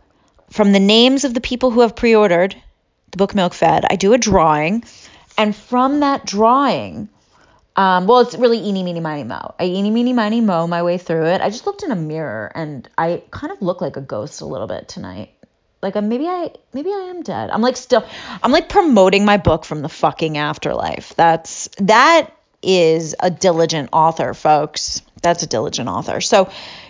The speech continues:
you're going to, and actually, I probably, if I am dead, I don't need to promote it 'cause posthumous is, like, you know, that could be the best thing that could happen to my publisher, actually, if I, like, died of patchouli today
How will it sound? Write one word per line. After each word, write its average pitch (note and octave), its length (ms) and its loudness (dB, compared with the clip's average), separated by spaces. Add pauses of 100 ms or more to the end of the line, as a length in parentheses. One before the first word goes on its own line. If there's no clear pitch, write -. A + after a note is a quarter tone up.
you're G#3+ 160 4
going A3 340 4
to, G#3+ 380 0
and A#3+ 80 2
actually, C4+ 260 2
I G#3+ 40 4
probably, A3 340 2
if G3+ 100 -4
I G#3+ 60 2
am G3 200 0
dead, D3+ 220 2
I D3 80 2
don't D3+ 160 -2
need D#3 120 -8
to D#3 60 -12
promote C#3+ 300 -2
it C3 60 -4
'cause D#3 160 -6
posthumous C#3+ 640 -6
is, - 220 -8
like, - 400 -12 (320)
you B2+ 180 -6
know, - 80 -10 (300)
that G3 160 2
could G#3 60 0
be A#3+ 60 2
the G#3 80 2
best D3+ 360 0
thing D3+ 160 -4
that D3 120 -6
could D3 240 -8
happen D3+ 280 -4
to D3+ 40 -8
my D3 120 -4
publisher, C#3+ 440 -4
actually, - 720 -6 (440)
if F3+ 120 -2
I, D#3+ 120 6
like, D#3 180 0
died D3 240 2
of C#3+ 100 -6
patchouli D3+ 460 -6
today D#3 580 -6